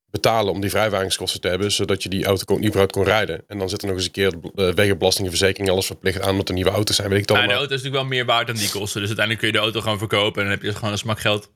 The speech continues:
Speaker 1: Tuurlijk, maar het was op een gegeven moment ook bij, ehm, god, dat, dat Extreme House, Home Makeover, zeg maar, dat, dat, dat hele huis, die Move That Bus, dat verhaal. Toen ook mensen die, die kregen dan een, een heel nieuw huis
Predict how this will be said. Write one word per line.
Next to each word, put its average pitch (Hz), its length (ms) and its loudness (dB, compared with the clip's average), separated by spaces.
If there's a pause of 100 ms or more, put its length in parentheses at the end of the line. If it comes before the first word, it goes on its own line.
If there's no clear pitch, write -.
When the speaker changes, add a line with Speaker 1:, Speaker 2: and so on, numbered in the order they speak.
(340)
Speaker 1:
Tuurlijk, 135 360 2
maar 110 140 -2
het - 20 0
was 110 120 0
op 101 80 -8
een 120 60 4
gegeven 113 280 2
moment 98 340 2
ook - 0 -
bij, 92 120 -2
ehm, 92 380 0 (120)
god, - 280 -12
dat, 87 100 -12
dat 98 140 -4
Extreme 101 340 2
House, 117 220 2
Home 104 260 0
Makeover, 90 420 0
zeg - 140 -4
maar, 92 120 2
dat, 101 120 2
dat, - 220 -6
dat - 260 -8
hele 98 220 4
huis, 98 200 2
die 127 120 0
Move 254 220 2
That 254 280 2
Bus, 240 240 2
dat 110 160 -4
verhaal. 101 460 -2 (520)
Toen 120 160 2
ook 110 60 2
mensen 117 260 2
die, 113 160 0
die 104 80 -6
kregen 113 260 0
dan 107 200 0
een, 101 100 -4
een 107 80 -4
heel 123 160 2
nieuw 113 180 2
huis 95 500 0